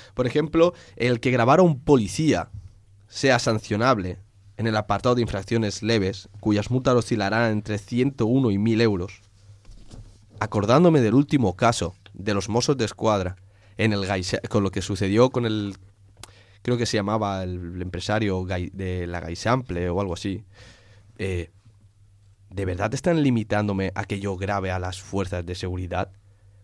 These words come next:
cuando estaré, a lo mejor están abusando de autoridad? Es decir, si yo lo tengo grabado y no me ven y yo, eh, te, yo grabo cómo se están, cómo están abusando su autoridad y a mí el juez me llama para que lo lleve,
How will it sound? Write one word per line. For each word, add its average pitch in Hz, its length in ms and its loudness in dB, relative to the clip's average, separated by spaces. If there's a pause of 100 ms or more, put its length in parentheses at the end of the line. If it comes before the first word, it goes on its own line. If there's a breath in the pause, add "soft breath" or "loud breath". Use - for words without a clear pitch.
(100)
cuando 107 360 4
estaré, 95 380 -4
a 113 60 -6
lo 107 60 -2
mejor 98 180 -2
están 101 220 -4
abusando 95 520 0
de 90 60 0
autoridad? 90 520 -4 (680 soft breath)
Es 131 160 0
decir, 113 340 2 (160 loud breath)
si 117 220 0
yo 127 80 8
lo 165 120 8
tengo 160 220 4
grabado 117 540 2 (340 soft breath)
y 117 140 2
no 131 160 8
me 135 120 6
ven 113 340 2 (240 soft breath)
y 107 200 2
yo, 151 280 8 (260)
eh, 123 320 2
te, 123 260 0 (160)
yo 143 180 8
grabo 143 360 4
cómo 139 280 2
se 120 120 -2
están, 117 420 2
cómo 123 200 -2
están 120 180 0
abusando 117 420 0
su - 120 -4
autoridad 107 520 -2
y 120 140 -2
a 104 80 0
mí 139 160 4
el 156 100 6
juez 135 380 2
me 123 160 0
llama 113 260 0
para 104 200 0
que 113 100 -2
lo 101 80 0
lleve, 117 340 0